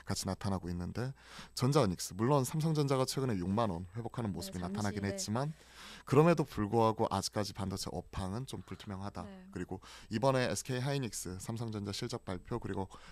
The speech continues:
Speaker 1: 컨퍼런스 콜에서 우리가 확인할 수
Speaker 2: 음.
Speaker 1: 있었듯이 이에 따른 업황 악화는 최소한 내년 이 분기, 삼 분기까지 좀 더 지속이 될 수 있다는
Speaker 2: 음.
Speaker 1: 측면에서
Speaker 2: 네.
Speaker 1: 확실히 온도차가 극명하게 느껴지는 것 같아요.
Speaker 2: 네.
Speaker 1: 다만 이제 외인들이, 어,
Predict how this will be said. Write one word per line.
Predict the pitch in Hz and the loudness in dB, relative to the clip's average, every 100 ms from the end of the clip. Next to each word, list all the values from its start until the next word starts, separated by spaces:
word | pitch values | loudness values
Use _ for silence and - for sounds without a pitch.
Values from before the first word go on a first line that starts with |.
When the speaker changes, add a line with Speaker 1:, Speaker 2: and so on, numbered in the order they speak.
| - | -4
Speaker 1:
컨퍼런스 | 165 160 165 - | -2 2 2 2
콜에서 | 147 127 120 | 0 0 0
우리가 | 95 87 92 | -4 -2 -2
확인할 | 117 113 110 | -2 -4 -4
수 | - | -4
Speaker 2:
음. | 71 | -6
Speaker 1:
있었듯이 | - 78 87 - 110 127 - - - | -8 -8 -8 -6 -6 -8 -10 -18 -2
이에 | 104 110 | 2 2
따른 | 117 110 - | 4 2 0
업황 | - 113 107 | -4 -2 -2
악화는 | - 90 - 110 101 139 151 - | -2 -6 -4 -2 0 -2 -6 -12
최소한 | - 143 139 123 | -4 -2 0 0
내년 | 87 87 101 - | 0 0 -2 -4
이 | 101 120 | -6 -4
분기, | 135 131 127 | -2 0 -2
삼 | 135 131 | -2 -2
분기까지 | 127 113 87 92 | -4 -4 -6 -4
좀 | 98 98 | -6 -6
더 | |
지속이 | 90 - - 98 | -6 -8 -10 -6
될 | - | -6
수 | - | -8
있다는 | 98 101 101 | -6 -4 -2
Speaker 2:
음. | |
Speaker 1:
측면에서 | - 92 82 80 - - | -2 -4 -4 -8 -8 -12
Speaker 2:
네. | - - - | -12 -14 -6
Speaker 1:
확실히 | 156 - 123 139 156 - - | -4 -2 -2 -4 -4 -8 -2
온도차가 | 104 143 143 117 104 | 2 2 0 -4 -4
극명하게 | - 90 87 87 | -4 -4 -4 -6
느껴지는 | 85 - 101 - 104 107 | -10 -8 -8 -4 -4 -4
것 | 92 | -8
같아요. | - - 82 | -12 -10 -10
Speaker 2:
네. | 139 - - - - | -10 -14 -16 -16 -2
Speaker 1:
다만 | 117 117 113 113 | 2 6 6 4
이제 | 98 113 92 | 2 0 4
외인들이, | 113 160 139 92 107 95 - - - - | 4 4 2 0 -2 -4 -6 -20 -14 -8
어, | 82 82 | -6 -6